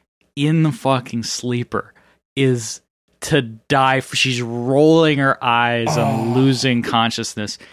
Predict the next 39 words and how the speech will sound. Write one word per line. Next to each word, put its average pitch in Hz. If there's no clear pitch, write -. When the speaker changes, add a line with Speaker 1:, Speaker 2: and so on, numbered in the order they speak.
Speaker 1:
And 139
then 160
the 170
most, 147
the 139
most 131
revolutionary 139
selling 120
I've 113
ever 123
seen. 98
She's 120
in 156
the 208
sleeper, 147
and 110
this 175
happens 170
a 135
few 131
times 123
in 113
this 113
match, 117
but 110
it's 104
this 123
one 135
specifically. 123
She's 117
in 139
the 165
sleeper. 104
She -
can't, 143
like, 120
get 131
her -
out, 120